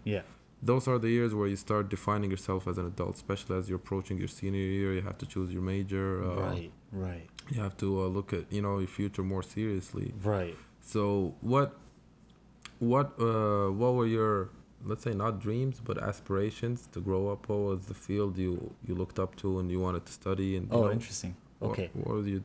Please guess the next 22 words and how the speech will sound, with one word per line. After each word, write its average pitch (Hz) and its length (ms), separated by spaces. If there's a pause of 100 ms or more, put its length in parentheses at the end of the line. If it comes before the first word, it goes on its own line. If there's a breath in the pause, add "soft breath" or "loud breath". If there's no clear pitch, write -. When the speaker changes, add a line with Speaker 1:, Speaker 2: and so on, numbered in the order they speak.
(140)
Speaker 2:
those 95 220
years 98 200
like? 98 200 (160)
Speaker 1:
Okay, 113 200 (180 loud breath)
so 127 160
those, 190 260
those 185 260
years 165 260
were 110 160
very 120 300
cloudy 110 360
for - 180
me, 85 160
man. 87 200
Like, 90 160 (360 loud breath)
very 123 400
unclear, 113 720
very, 107 520
uh, 98 380 (460 loud breath)
very, 117 360
um, 95 380
depressing. 107 720